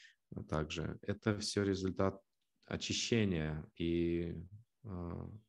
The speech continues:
средством очищения наиболее могущественным является преданное служение. А, ну, к-, как ответить ещё короче на этот вопрос?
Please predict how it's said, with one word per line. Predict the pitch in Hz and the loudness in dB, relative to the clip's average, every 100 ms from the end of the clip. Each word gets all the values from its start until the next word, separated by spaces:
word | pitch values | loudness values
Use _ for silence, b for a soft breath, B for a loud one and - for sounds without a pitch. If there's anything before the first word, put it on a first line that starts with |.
| _ | _
средством | - - 120 - 95 92 | -6 2 2 2 2 2
очищения | 87 82 - 98 92 85 82 | 0 -2 -2 0 2 0 0
наиболее | 85 85 85 85 90 87 85 | 0 0 -2 -2 0 0 -2
могущественным | - 87 85 87 90 - 87 85 87 | -6 -4 -4 -2 -2 -2 -6 -4 -4
является | 87 87 87 87 - 87 95 _ _ _ _ - _ _ _ _ - | -2 -2 -2 -4 -6 -6 -8 _ _ _ _ -20 _ _ _ _ -2
преданное | 95 92 90 90 | 4 4 4 2
служение. | - - 98 90 92 90 82 78 - _ _ _ _ - _ - | 0 -2 -2 2 2 2 0 -2 -8 _ _ _ _ -20 _ -6
А, | 92 90 90 90 87 85 107 104 - _ | -2 0 2 0 0 -2 -6 -14 -20 _
ну, | 110 123 120 - - 113 - _ 117 - - _ | -2 0 0 -2 -8 -14 -14 _ -12 -12 -14 _
к-, | - 87 - - | -14 -12 -12 -2
как | 98 87 - | -2 -2 -2
ответить | 82 80 82 78 82 | -4 -2 -2 -2 -2
ещё | 87 - 82 | -2 -2 -2
короче | - 90 104 104 92 | 0 2 2 0 0
на | 87 | 0
этот | 87 87 | 0 0
вопрос? | 82 - 90 - - | -2 -2 -4 -4 -8